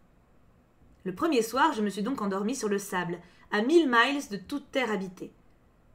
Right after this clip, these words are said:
J'étais bien plus isolée qu'un naufragé sur un radeau au milieu de l'océan. Alors vous imaginez ma surprise, au lever du jour,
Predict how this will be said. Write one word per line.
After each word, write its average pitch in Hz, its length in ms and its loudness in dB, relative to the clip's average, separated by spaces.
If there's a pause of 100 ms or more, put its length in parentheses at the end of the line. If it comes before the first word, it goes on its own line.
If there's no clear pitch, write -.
J'étais 202 240 0
bien 226 180 0
plus 254 200 -6
isolée 226 340 2
qu'un 196 120 -6
naufragé 220 400 -2
sur 220 220 -6
un 190 100 -4
radeau 196 300 -2
au 202 100 4
milieu 190 220 -2
de 180 60 -4
l'océan. 180 400 -4 (680)
Alors 190 200 -2
vous 190 220 -4
imaginez 226 420 0
ma 190 140 -2
surprise, 214 600 0 (220)
au 214 80 4
lever 196 200 2
du 185 200 -2
jour, 320 320 2